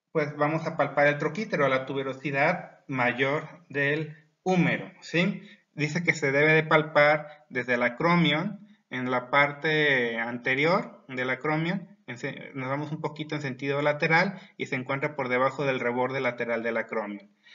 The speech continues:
Luego tenemos el surco bicipital que está, pues, eh, eh, que, o también se le llama surco intertubercular porque está entre los dos tubérculos, eh, este,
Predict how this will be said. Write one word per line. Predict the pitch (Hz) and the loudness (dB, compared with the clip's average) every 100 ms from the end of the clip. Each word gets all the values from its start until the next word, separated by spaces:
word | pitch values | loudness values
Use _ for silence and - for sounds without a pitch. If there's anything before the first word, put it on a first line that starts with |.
| _ | _
Luego | 135 143 160 | 0 0 2
tenemos | 160 151 151 151 | 0 0 0 -2
el | 143 | -4
surco | 151 147 151 | -6 -6 -4
bicipital | 147 151 151 175 - 160 165 170 | -4 -4 -6 -6 2 2 2 0
que | 143 | 0
está, | 127 - - 135 135 143 143 - _ _ _ | 0 -4 -2 -2 0 -4 -8 -16 _ _ _
pues, | - 131 | -6 -2
eh, | 143 | -2
eh, | 139 131 127 123 123 120 - - _ _ _ _ | -2 0 0 2 2 0 -6 -16 _ _ _ _
que, | - 135 127 | -4 -2 0
o | 139 139 | -2 -2
también | 139 143 143 | -2 -2 -4
se | 151 | -2
le | 151 | 0
llama | 147 151 | 2 0
surco | 151 156 147 151 | -2 -6 -4 -6
intertubercular | 147 147 165 156 151 156 160 156 156 | -4 -4 -2 -2 -2 -2 0 0 0
porque | 156 143 | -4 -4
está | - | -6
entre | 139 147 | -4 -2
los | 135 | -2
dos | 123 123 | -2 -6
tubérculos, | 151 185 196 147 117 - | 0 2 2 -2 -4 -6
eh, | 123 120 | -6 -4
este, | 120 - - 120 113 113 | -4 -6 -6 -2 -2 -2